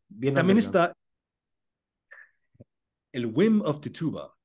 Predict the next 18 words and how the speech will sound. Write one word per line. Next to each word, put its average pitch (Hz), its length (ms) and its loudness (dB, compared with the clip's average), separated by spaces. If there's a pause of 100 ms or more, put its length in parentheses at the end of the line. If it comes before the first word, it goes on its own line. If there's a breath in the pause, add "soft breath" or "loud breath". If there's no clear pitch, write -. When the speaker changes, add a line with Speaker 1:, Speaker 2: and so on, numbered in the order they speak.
(400)
Speaker 2:
De 107 140 -10
nuevo, 117 180 -4
Speaker 1:
Mm. - 20 -8
Speaker 2:
otro, 120 260 -2
otro 120 160 -2
nombre 123 160 0
que 113 80 -14
pueden 104 160 -2
buscar, 104 440 -6 (520)
que 107 80 -20
tiene 104 280 -12
que - 180 -14
ver 98 120 -14
con 104 220 -8
Salem 131 540 -2 (520)
y - 80 -20
con 196 120 -10
Barbados. - 680 -14